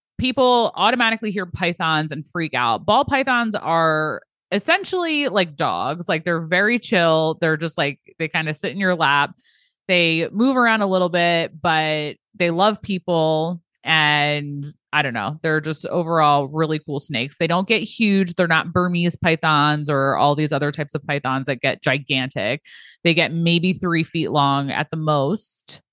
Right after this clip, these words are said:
Um, so we bought our first one named Miranda. She's a pied ball python, which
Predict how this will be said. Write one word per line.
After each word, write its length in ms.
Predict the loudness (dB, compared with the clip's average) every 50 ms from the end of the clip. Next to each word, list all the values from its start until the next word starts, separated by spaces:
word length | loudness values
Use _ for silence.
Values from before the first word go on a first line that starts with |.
| _ _
Um, 840 | 0 2 4 4 4 4 4 4 2 2 0 0 -2 -6 -10 -12 -16 _ _ -14
so 200 | -6 -2 0 0
we 640 | 0 -2 -2 -2 -2 -2 0 0 0 0 0 0 -2 -4 -8 _ _ _ _ _ _ _ _ _ _ 2
bought 160 | 2 4 4
our 140 | 2 0 0
first 400 | 2 2 2 2 2 0 -2 0
one 580 | 0 2 2 2 0 0 -2 -2 -4 -6 -6 -6
named 280 | -4 -2 -2 -2 0 0
Miranda. 960 | 0 0 2 2 2 2 0 0 0 0 2 2 4 4 2 2 2 0 -2 -6 -12 _ _ _ _ _ _ _
She's 240 | -6 -2 -2 0 0
a 60 | 0
pied 640 | -2 -4 -2 2 2 4 4 4 4 4 2 0 -2 -4 _ _ _ -20 _ _ _ -20 -20 _ _ _ _ _ _ _ 0
ball 180 | 2 2 2 2
python, 640 | 0 -2 -4 -4 -4 -4 -2 -2 -2 -2 -4 -4 -2
which 400 | 0 2 2 2 0 -4 -8